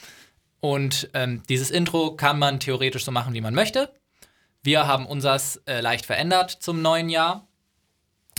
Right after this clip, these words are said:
Einfach, weil wir so ein bisschen das Gefühl hatten, wir hätten jetzt gern mal was anderes. Es gibt aber auch schon ganz andere Intros, die hier für Oka Lokal verwendet werden. Von daher seid ihr da recht frei. Ihr könnt natürlich auch die alten verwenden, die euch vorgegeben wurden.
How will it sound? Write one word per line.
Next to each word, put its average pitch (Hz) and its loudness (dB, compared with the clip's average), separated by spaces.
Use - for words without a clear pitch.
Einfach, 123 0
weil 120 0
wir 123 -8
so 120 -8
ein 120 -6
bisschen 120 -6
das 113 -4
Gefühl 127 -2
hatten, 113 -4
wir 113 -2
hätten 113 -6
jetzt 107 -6
gern 113 -4
mal 107 -2
was 104 -6
anderes. 147 -4
Es - -6
gibt 131 -6
aber 123 2
auch 117 -2
schon 117 -10
ganz 123 -2
andere 135 -2
Intros, 131 -4
die 131 -8
hier 120 0
für 113 -8
Oka 117 -8
Lokal 110 -4
verwendet 110 -6
werden. 107 0
Von 110 -8
daher 107 -6
seid 107 -4
ihr 107 -6
da 107 -6
recht 107 -6
frei. 117 0
Ihr 110 -4
könnt 110 -12
natürlich - -8
auch 110 -8
die 110 -12
alten 117 -2
verwenden, 110 -2
die 123 -4
euch 110 -2
vorgegeben 107 -2
wurden. 107 -4